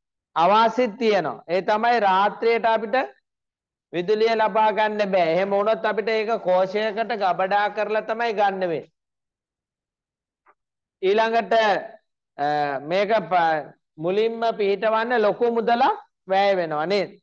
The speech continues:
මූලික ප්‍රාග්ධනය නැත්නම් මූලික වැය වෙන මුදල ගොඩාක් වැඩි. හැබැයි ඊට පස්සේ ලාභදායකයි. ඒකකයට යන ගාන ගොඩාක් අඩුයි. ඒකකයට යන ගාන ගොඩාක් අඩුයි. හැබැයි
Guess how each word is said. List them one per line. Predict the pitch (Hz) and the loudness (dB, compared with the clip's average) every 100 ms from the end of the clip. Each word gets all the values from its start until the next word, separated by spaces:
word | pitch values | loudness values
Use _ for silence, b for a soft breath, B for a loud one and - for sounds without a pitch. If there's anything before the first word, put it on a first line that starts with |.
| _ _ _ _ | _ _ _ _
මූලික | 160 185 220 220 233 | -2 0 2 2 0
ප්‍රාග්ධනය | 233 214 214 190 220 226 240 285 | 2 2 2 2 0 0 -2 -4
නැත්නම් | 214 180 180 202 | -2 -2 2 0
මූලික | 185 185 202 208 | 2 0 2 0
වැය | 220 214 208 208 | 2 4 4 4
වෙන | 214 208 | 0 -2
මුදල | 208 220 | -2 -2
ගොඩාක් | 202 208 220 233 - - _ _ - | 0 0 2 0 -2 -10 _ _ -2
වැඩි. | 196 202 180 | 0 0 0
හැබැයි | 139 170 190 208 | 0 0 2 2
ඊට | 190 220 | 2 0
පස්සේ | 196 190 247 | 0 0 2
ලාභදායකයි. | 240 214 190 180 160 127 123 110 82 _ _ _ _ _ _ _ _ _ | 2 2 2 2 2 0 -2 -8 -14 _ _ _ _ _ _ _ _ _
ඒකකයට | 156 180 202 233 214 233 226 | 0 2 2 2 2 2 2
යන | 233 233 | 0 0
ගාන | 226 233 233 214 | -2 -2 -2 -2
ගොඩාක් | 233 233 294 440 - _ _ _ _ - | 0 0 0 -2 -10 _ _ _ _ -2
අඩුයි. | 190 190 156 117 - _ | 0 0 -2 -6 -18 _
ඒකකයට | - 170 170 196 196 202 | -8 -6 -4 -4 -4 -2
යන | 202 202 | -2 -4
ගාන | 190 196 202 196 | -2 -2 -2 -2
ගොඩාක් | 196 196 240 440 - _ _ - | 0 2 0 -2 -8 _ _ -2
අඩුයි. | 180 175 185 185 - - _ - | 0 2 0 0 -4 -20 _ -4
හැබැයි | 180 185 220 277 | 0 4 4 4